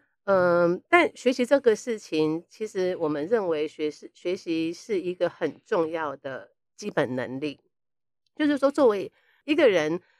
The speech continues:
当他有学习的能力的时候，那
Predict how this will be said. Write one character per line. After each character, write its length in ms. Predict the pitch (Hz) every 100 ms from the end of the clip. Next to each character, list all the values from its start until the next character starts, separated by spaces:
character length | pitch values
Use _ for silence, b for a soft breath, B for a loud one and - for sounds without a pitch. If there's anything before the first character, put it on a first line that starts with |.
| b _
当 300 | 247 269 277
他 260 | - 262
有 300 | 254 175 131 -
学 380 | - 160 156
习 360 | 170 - 147 143 _ -
的 220 | 180 156 _
能 340 | 143 143 147
力 160 | 190 180
的 180 | 143 -
时 300 | - 131 135
候， 300 | - 139 123 - _ _ _ _ _
那 440 | 220 208 165 123